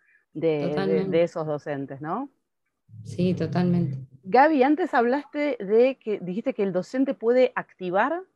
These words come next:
Speaker 1: la motivación, pero también dijiste que el docente puede dañar ese deseo de aprender. ¿A qué, qué, qué, qué,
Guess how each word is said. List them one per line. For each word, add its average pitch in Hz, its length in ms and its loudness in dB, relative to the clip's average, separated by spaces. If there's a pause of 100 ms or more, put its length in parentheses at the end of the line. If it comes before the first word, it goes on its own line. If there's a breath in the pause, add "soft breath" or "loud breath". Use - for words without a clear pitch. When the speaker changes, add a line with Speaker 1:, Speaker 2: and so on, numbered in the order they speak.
(140)
Speaker 1:
la 185 160 0
motivación, 185 720 -2
pero 185 120 -6
también 214 200 -2
dijiste 269 320 -4
que 185 80 -4
el 175 40 0
docente 240 380 -2
puede 233 320 0
dañar 170 680 -4
ese 151 260 -8
deseo 156 540 -2
de 147 80 0
aprender. 143 640 -4 (340)
¿A 165 140 -8
qué, 226 260 -6
qué, 151 160 -14 (200)
qué, 233 120 -14
qué, 240 220 -6